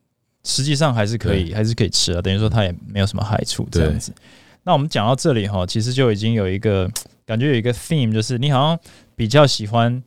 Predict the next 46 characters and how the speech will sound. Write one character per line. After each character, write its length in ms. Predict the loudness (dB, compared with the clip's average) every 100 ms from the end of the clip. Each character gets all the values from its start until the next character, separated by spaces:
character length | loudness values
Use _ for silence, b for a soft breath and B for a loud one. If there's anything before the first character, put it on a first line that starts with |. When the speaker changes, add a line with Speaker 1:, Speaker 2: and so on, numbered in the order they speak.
| _
Speaker 1:
也 100 | -2
不 100 | 0
是， 140 | 0 0
也 120 | -2
不 160 | -2 -2
到 200 | 0 0
不 200 | 0 -4
计 200 | -2 0
代 240 | 4 4
价， 300 | 4 0 -2 0
但 140 | 0
是 100 | 2
你 140 | 0
比 180 | -2 -6
较 320 | -4 0 2
会 140 | 2 -2
坚 260 | 0 0
持 240 | 0 -2 -6
说 320 | -2 0 2
你， 220 | 2 0
你， 260 | 0 -4 -6
你 140 | -6 -4
做 200 | 2 2
事 160 | 2
情 200 | -2 0
的 100 | 0
原 180 | 2 2
因 160 | 2 0
是 140 | 0
什 180 | -2 -4
么， 280 | -8 -14 -16
所 200 | -6 -2
以 60 | 0
你 120 | 0
会 160 | -2
去， 340 | 0 0 0 -2
Speaker 2:
嗯。 60 | B B B B _
Speaker 1:
你 120 | -4
不 100 | -2
是 200 | -2 0
以 140 | 0
比 120 | 0
如 100 | -2
说 240 | 0 0 0
这 140 | 0
个， 540 | 0 0 0 0 -2